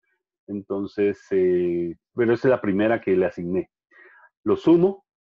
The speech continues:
dos más tres serían cinco veintiunavos,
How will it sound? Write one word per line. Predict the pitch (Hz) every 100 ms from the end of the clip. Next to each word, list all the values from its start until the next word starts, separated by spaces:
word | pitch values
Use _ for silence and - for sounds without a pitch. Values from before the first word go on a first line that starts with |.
| _
dos | 98 110 110
más | 110 -
tres | 117
serían | - 101 101 92
cinco | - 127 123 -
veintiunavos, | 104 95 107 104 107 120 175 _